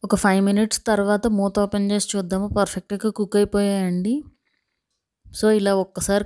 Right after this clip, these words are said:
కలుపుకుని ఫైనల్గా కొత్తిమీరతో గార్నిష్ చేసుకుంటే మన మష్రూమ్ మసాలా కర్రీ రెడీ అయిపోతుంది. చూసారు కదా, చాలా సింపుల్ రెసిపీ అండి,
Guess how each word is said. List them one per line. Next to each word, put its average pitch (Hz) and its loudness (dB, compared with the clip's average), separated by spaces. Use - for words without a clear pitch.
కలుపుకుని 196 -2
ఫైనల్గా 196 0
కొత్తిమీరతో 202 -2
గార్నిష్ 185 2
చేసుకుంటే 185 -4
మన 196 -2
మష్రూమ్ 202 -2
మసాలా 185 0
కర్రీ 190 2
రెడీ 170 0
అయిపోతుంది. 175 -2
చూసారు 208 2
కదా, 208 2
చాలా 185 2
సింపుల్ 202 2
రెసిపీ 214 0
అండి, 202 0